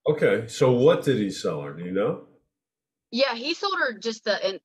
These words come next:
Speaker 2: the recommended program, and, um,
Speaker 1: How much was that?
Speaker 2: it was a hundred and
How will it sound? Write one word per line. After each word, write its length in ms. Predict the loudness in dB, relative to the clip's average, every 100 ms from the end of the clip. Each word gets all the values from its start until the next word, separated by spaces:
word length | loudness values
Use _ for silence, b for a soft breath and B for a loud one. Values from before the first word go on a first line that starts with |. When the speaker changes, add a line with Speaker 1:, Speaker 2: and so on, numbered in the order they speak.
| -2
Speaker 2:
the 340 | 2 2 2 0
recommended 520 | 0 -2 -4 -6 -8 _ _
program, 540 | -2 0 0 -2 -4 -10 _ _ 0
and, 340 | 4 4 4
um, 500 | 4 2 0 -4 -14 _ _ _ _ _ -2
Speaker 1:
How 100 | 2
much 260 | 6 6 4
was 160 | 0 4
that? 360 | 4 4 0 -10 _ _ _ _ _ _ _
Speaker 2:
it 80 | 2
was 140 | 4
a 60 | 4
hundred 440 | 2 0 0 -2
and 600 | -2 -4 -4 -2 -2 -4